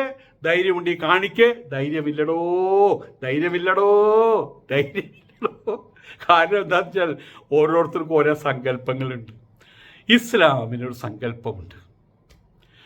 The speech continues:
ആ സങ്കല്പത്തെ മറികടന്നുകൊണ്ട് അനാവശ്യമായിട്ട് തോന്നിയ പോലെ ഒരു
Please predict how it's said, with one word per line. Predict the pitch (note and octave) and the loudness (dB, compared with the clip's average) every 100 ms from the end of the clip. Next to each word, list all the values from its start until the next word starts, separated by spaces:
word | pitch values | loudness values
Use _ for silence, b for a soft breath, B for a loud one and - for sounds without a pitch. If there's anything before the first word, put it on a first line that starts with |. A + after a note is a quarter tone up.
| b b F3+ | b b 4
ആ | A3+ C4+ C4+ | 6 4 2
സങ്കല്പത്തെ | G#3 A3 B3 B3 A#3 A3+ G#3 | 0 2 0 0 0 0 2
മറികടന്നുകൊണ്ട് | F3+ F#3+ A3 F#3+ F3 D#3 C3 A#2+ A#2 - _ _ _ _ _ _ _ _ _ _ b b b b E3 | 2 4 2 2 0 -2 -2 -6 -10 -16 _ _ _ _ _ _ _ _ _ _ b b b b 2
അനാവശ്യമായിട്ട് | G3+ A3+ C4 C4 B3 A#3+ A3 A3 | 6 6 4 0 0 0 0 2
തോന്നിയ | G3+ G#3 B3+ A#3+ | 4 4 4 2
പോലെ | A3+ | 2
ഒരു | G#3 | -2